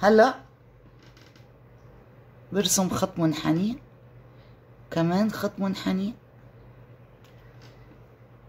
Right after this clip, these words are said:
برجع لهيدا الخط الموازي كمان برسم خط منحني، وبرسم خط منحني باتجاه المعاكس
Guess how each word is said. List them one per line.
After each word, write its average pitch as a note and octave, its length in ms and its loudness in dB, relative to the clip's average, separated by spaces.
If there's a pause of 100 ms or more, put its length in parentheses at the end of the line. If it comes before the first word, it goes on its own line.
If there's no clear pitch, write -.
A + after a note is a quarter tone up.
(520)
برجع D3 420 0 (1160)
لهيدا G3+ 380 2
الخط - 340 -4
الموازي F3 600 -2 (260)
كمان E3 340 -2
برسم F#3 340 -4
خط F3 260 -6
منحني، F3+ 500 -6 (2250)
وبرسم - 480 4 (1200)
خط - 260 -10
منحني G3 360 0
باتجاه F#3 480 -2
المعاكس F3+ 840 -2